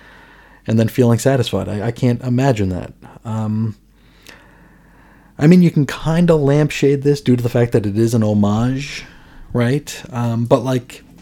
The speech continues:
hasn't Marvel spent the better part of the last decade telling the sort of fan who would understand the callback that they're, th-, like, that these books aren't being written for them anymore, right?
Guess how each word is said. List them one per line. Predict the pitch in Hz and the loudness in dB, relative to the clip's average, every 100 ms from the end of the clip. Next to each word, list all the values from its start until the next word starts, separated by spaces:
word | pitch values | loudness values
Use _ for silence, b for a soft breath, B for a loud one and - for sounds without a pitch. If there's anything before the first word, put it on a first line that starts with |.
| B B B B - | B B B B 0
hasn't | 165 196 123 | 0 0 -4
Marvel | 143 156 151 | -4 -2 -4
spent | - 135 | -2 -2
the | 117 | -2
better | 113 120 | 0 -2
part | 120 123 | 0 0
of | 123 | 0
the | 110 | -2
last | 110 120 120 | -2 -2 -2
decade | - 104 120 117 | -4 -2 -2 -4
telling | - 131 156 147 | -4 0 0 2
the | 131 | 0
sort | 131 135 | 2 0
of | 117 | 0
fan | 120 113 | -2 0
who | 117 | 0
would | 113 113 | 2 4
understand | 117 113 - 113 123 139 | 2 2 -2 0 0 2
the | 147 | 0
callback | - 147 143 147 147 - - B B B B B B - | 2 0 2 -2 -4 -10 -20 B B B B B B 2
that | 107 104 - - - | 2 0 -18 -20 -8
they're, | 120 123 127 127 127 - - - | 0 2 4 2 -2 -8 -20 -8
th-, | 139 135 | -6 0
like, | 135 117 | 0 0
that | 120 - | -4 0
these | 135 123 | -2 2
books | 139 - | 0 4
aren't | 131 127 | 4 4
being | 127 110 | 2 2
written | 120 139 | 0 -2
for | 151 | 0
them | 156 | 2
anymore, | 160 160 165 165 | 2 0 0 -2
right? | 131 170 | -2 -4